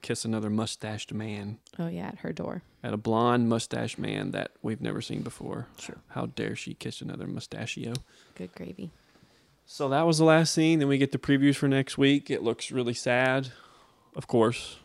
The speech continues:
Speaker 1: like always, but we can't wait.
Speaker 2: Yeah. And so, <laughs> that was an interesting review. Is that how reviews are supposed to go?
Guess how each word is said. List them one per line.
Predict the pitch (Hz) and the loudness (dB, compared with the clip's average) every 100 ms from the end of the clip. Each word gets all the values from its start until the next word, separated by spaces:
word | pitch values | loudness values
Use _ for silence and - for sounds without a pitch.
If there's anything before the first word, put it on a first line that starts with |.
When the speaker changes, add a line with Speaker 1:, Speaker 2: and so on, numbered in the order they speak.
| - | -12
Speaker 1:
like | - | -6
always, | 107 104 104 110 - - - - | -4 -2 -4 -6 -8 -14 -16 -4
but | 104 - - | -2 -2 -4
we | 120 | -8
can't | 127 113 | -4 -6
wait. | 98 95 _ _ - | -6 -8 _ _ -12
Speaker 2:
Yeah. | 208 208 151 - | -8 -8 -10 0
And | 208 214 | 2 4
so, | - 269 202 220 _ _ _ _ | 4 4 4 0 _ _ _ _
<laughs> | _ _ - | _ _ 2
that | 269 214 - - - 285 - _ _ _ _ _ - 330 - - _ _ - 294 | 2 2 -6 -10 -12 -12 -14 _ _ _ _ _ -12 -10 -10 -18 _ _ 0 4
was | 349 | 6
an | 233 | 4
interesting | 185 185 - 156 143 | 0 -4 -8 -6 -6
review. | 123 127 - | -6 -6 -4
Is | 185 | 0
that | 294 | 2
how | 370 | 4
reviews | 370 311 320 320 | 4 4 4 2
are | |
supposed | 294 - 277 | -2 0 -2
to | 240 | 0
go? | 226 233 | -2 -2